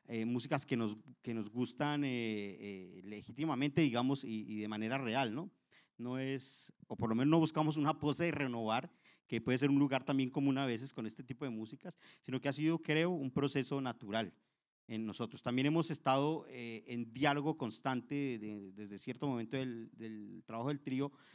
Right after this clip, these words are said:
con músicos de otras tradiciones y otros lenguajes. Eso yo creo que ha sido fundamental en los dos sentidos, tanto para que nuestro, nuestra música, eh, sea, sea exigida, digamos, eh,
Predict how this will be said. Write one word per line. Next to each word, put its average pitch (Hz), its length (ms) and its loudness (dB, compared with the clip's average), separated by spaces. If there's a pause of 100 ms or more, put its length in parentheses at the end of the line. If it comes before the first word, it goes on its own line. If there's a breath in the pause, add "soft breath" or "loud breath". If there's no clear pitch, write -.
(200 soft breath)
con 117 220 -2
músicos 160 680 0
de 117 140 0
otras 120 340 -2
tradiciones 117 500 -6
y 131 40 -4
otros 120 220 -8
lenguajes. 101 420 -10
Eso 113 160 -12
yo 120 100 -4
creo 120 160 -6
que 123 100 -8
ha - 20 -8
sido 117 160 -8
fundamental 110 640 -6 (420 soft breath)
en 120 180 -2
los 107 140 0
dos 113 160 -4
sentidos, 127 440 -2
tanto 107 280 -6
para 87 640 -10
que 107 100 -8
nuestro, 101 640 -8 (220)
nuestra 110 500 -14 (240)
música, 127 600 0 (400 soft breath)
eh, 101 380 -4
sea, 117 340 -4 (100)
sea 123 180 -2
exigida, 139 600 0 (220)
digamos, 104 480 -10 (640)
eh, 117 120 -14